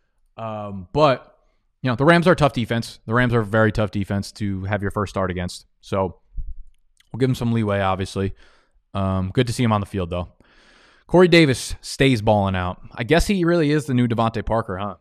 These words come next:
They're just, like, I, w-, I was gonna say they're, like, trading off days, him and A J Brown, but, like, Corey Davis continues to just ball out every, not ball out, but, like, he keeps doing his thing. He's, like, low-key just annoying as fuck, and I started him this week in E-Town Get Down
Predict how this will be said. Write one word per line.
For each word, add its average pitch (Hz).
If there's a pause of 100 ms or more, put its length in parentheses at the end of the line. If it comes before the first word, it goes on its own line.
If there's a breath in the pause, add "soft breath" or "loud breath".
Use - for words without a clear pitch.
(200)
They're 147
just, 214
like, 214
I, 135
w-, 139
I 127
was 131
gonna 226
say 202
they're, 156
like, 117
trading 139
off 131
days, 127
him 127
and 120
A 117
J 120
Brown, 110
but, 123
like, 110
Corey 190
Davis 165
continues 113
to 98
just 90
ball 104
out 101
every, 95 (220)
not -
ball 113
out, 117
but, 104
like, 104 (300)
he 147
keeps 185
doing 120
his 95
thing. 156 (100)
He's, 135
like, 135
low-key 123
just 110
annoying 107
as 98
fuck, 120
and 107
I 101
started 110
him 117
this 113
week 120
in 110
E-Town 107
Get 110
Down 123